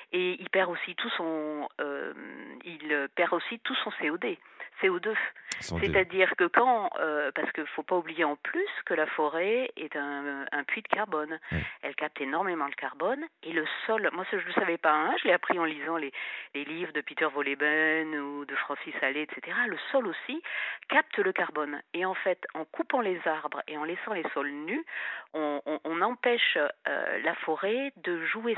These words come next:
Speaker 1: son rôle de capteur de carbone. C'est-à-dire, en voulant décarboner, on augmente le problème.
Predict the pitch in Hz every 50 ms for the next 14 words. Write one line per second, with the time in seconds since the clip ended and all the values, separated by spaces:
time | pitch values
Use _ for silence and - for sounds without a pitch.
0 | - - 170 170 - 247 262 240 202 180 - - 220 - - - 240 233 208 190
1 | - - 156 - - 156 147 269 240 - - - - - - - - - - 247
2 | - 240 220 202 196 185 - 196 202 190 202 214 175 170 170 160 240 277 - -
3 | 233 - 208 185 190 202 196 196 202 226 285 330 - - - 170 175 180 190 214
4 | 214 190 196 226 277 320 - - 214 170 - - 151 127 131 - -